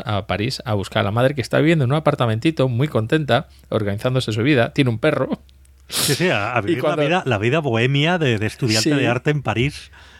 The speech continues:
Speaker 2: Esa, esa vida bohemia fantástica que no existe un poco, <laughs> pero
Speaker 1: Y
Speaker 2: bueno.
Speaker 1: me encanta porque es, son un par de primeros episodios ahí en París y sirven para reconectar con esos personajes. Al menos sirven para establecer una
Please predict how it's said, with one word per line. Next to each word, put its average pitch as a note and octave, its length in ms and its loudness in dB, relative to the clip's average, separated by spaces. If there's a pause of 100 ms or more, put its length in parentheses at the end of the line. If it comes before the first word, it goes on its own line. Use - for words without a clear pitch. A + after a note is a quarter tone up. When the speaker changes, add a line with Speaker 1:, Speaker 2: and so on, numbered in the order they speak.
(220)
Speaker 2:
Esa, A#2+ 300 -2
esa B2 240 -2
vida B2 200 2
bohemia A#2 300 2
fantástica A#2 460 -2
que G#2 160 -2
no G#2 420 -2
existe A#2+ 540 -4
un G#2 100 -6
poco, C3 260 0
<laughs> - 80 -2
pero B2+ 160 4
Speaker 1:
Y - 20 4
Speaker 2:
bueno. C#3+ 140 4
Speaker 1:
me D3+ 60 4
encanta E3 300 2
porque C#3 320 2
es, F#3 80 0
son - 440 0
un E3+ 180 0
par F3 160 2
de F3+ 80 2
primeros E3 360 0
episodios D3 540 0
ahí C3+ 80 -2
en D3 100 -2
París D#3+ 420 -2 (260)
y A#2+ 880 2
sirven F3+ 540 2
para C#3 260 2
reconectar C3 580 0
con B2+ 140 -2
esos B2 180 -2
personajes. G#2 600 -4
Al G#2+ 80 -2
menos C#3 260 0
sirven D#3+ 320 0
para G#2+ 320 4 (320)
establecer G#2+ 500 2
una B2+ 440 0